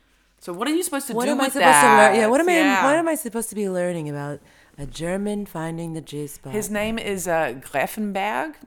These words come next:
Speaker 1: so it's the Grafenberg-Punkt, and he had a superb
Speaker 2: Grafenberg-Punkt.
Speaker 1: Grafenberg-Punkt. Mm.
Speaker 2: Mm.
Speaker 1: Grafenberg-Punkt.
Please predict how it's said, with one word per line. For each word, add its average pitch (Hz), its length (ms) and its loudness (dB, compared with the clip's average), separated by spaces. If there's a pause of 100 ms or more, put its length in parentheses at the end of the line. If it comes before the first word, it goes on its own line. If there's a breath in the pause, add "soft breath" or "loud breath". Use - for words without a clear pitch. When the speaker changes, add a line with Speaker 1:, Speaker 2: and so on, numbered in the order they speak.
(140)
Speaker 1:
so - 100 -14
it's 151 120 -12
the 151 100 -6
Grafenberg-Punkt, 202 1120 -6 (300 loud breath)
and 170 100 -8
he 165 80 -6
had 165 100 -2
a 151 60 -2
superb 165 1040 0
Speaker 2:
Grafenberg-Punkt. 143 680 -4
Speaker 1:
Grafenberg-Punkt. 139 1200 -6
Mm. 143 480 -10 (540 loud breath)
Speaker 2:
Mm. 143 180 -20
Speaker 1:
Grafenberg-Punkt. 123 1300 -20